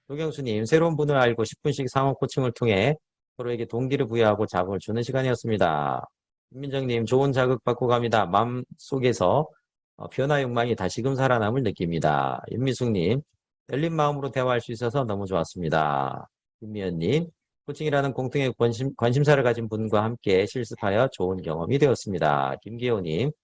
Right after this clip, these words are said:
"다시 한번 객관화하면서 점검해보는 시간 가졌습니다." 한선영님,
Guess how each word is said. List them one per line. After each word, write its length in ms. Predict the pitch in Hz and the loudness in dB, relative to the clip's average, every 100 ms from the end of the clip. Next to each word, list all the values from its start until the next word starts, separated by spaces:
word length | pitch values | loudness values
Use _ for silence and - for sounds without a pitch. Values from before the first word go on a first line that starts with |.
| _ _ _ _ | _ _ _ _
"다시 160 | 135 175 | -2 -2
한번 300 | 180 185 156 | 0 -2 2
객관화하면서 960 | 160 160 160 156 143 147 139 120 147 | 2 4 4 6 4 2 -2 0 0
점검해보는 640 | 117 110 107 104 92 85 82 | 0 -2 -2 -2 -4 -6 -6
시간 320 | - 123 135 | -2 0 2
가졌습니다." 920 | 90 82 - 82 76 71 67 65 - | 0 0 -2 -4 -2 0 0 -4 -8
한선영님, 640 | 120 131 135 110 98 151 | -10 -6 -4 -4 -2 -2